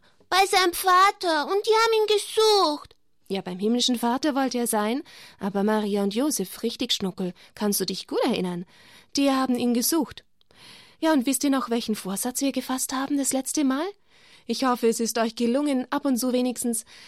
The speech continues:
Speaker 2: in die Kirche zu gehen vor dem Tabernakel oder zumindest öfter als sonst, vielleicht auch täglich, um Jesus zu grüßen und ihm zu sagen, "Du bist Gott,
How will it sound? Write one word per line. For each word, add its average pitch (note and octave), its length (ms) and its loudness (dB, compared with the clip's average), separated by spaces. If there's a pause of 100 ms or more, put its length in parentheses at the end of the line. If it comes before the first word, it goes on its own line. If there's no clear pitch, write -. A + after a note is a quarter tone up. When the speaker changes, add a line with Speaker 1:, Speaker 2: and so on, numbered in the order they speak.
(140)
Speaker 2:
in A#3 100 -2
die A#3+ 120 -2
Kirche E4 420 -4
zu A3 140 -6
gehen G#3 180 -2
vor A3 140 -4
dem G#3 160 -2
Tabernakel A3 760 -4 (420)
oder F#3 220 -6
zumindest G3+ 540 -2
öfter C#4 320 -4
als A3 180 -2
sonst, A#3+ 480 -2 (400)
vielleicht - 480 -10
auch - 100 -8
täglich, - 600 -10 (680)
um C#4+ 320 2
Jesus C4+ 500 0
zu C4 120 0
grüßen C4 640 0 (220)
und G#3+ 180 -2
ihm A#3+ 140 2
zu A#3 80 -2
sagen, A#3+ 500 0
"Du F4 280 2
bist - 340 -2
Gott, A3 300 -6